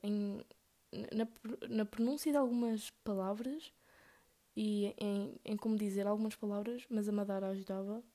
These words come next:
A Madara, que é o nome da, da menina. Ahm, ela era um bocadinho mais nova que eu, mas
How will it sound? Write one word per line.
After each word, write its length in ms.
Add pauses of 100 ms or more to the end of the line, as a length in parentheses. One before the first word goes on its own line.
A 40
Madara, 360
que 100
é 40
o 20
nome 200
da, 360 (120)
da 140
menina. 340 (840)
Ahm, 640 (1120)
ela 160
era 80
um 60
bocadinho 260
mais 400
nova 300
que 240
eu, 140 (800)
mas 420